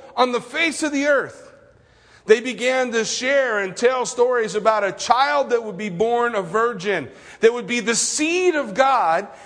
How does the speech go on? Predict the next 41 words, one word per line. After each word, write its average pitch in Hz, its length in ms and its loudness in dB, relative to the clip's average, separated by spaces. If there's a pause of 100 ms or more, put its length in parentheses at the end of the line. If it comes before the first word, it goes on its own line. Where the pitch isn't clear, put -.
(120)
that 233 160 6
would 233 160 -8
destroy 285 960 0
the 240 100 -4
power 247 500 0
of 226 200 -2
the 220 100 -2
enemy. 208 380 -2 (280)
And 208 240 0
then 294 320 2
later 277 300 2
on, 277 240 0
you 262 160 0
and 247 80 2
I, 254 220 2
we 240 140 -6
go 240 200 2
to 233 80 -4
school 285 400 0
and 185 100 -2
we, 226 220 -2 (120)
and 226 140 4
we 240 140 -4
study 262 360 0
about 233 260 0
the 220 80 -8
world 247 280 0
religions. 233 500 -4
And 208 120 -2
you 220 80 -2
know 247 80 0
what 311 120 -2
you 254 80 -4
find 240 340 -2
out? 220 280 -2 (280)
That 240 400 2
story 269 540 0 (1200)
is 202 220 0
in 220 220 2
every 247 500 -2
culture. 247 640 0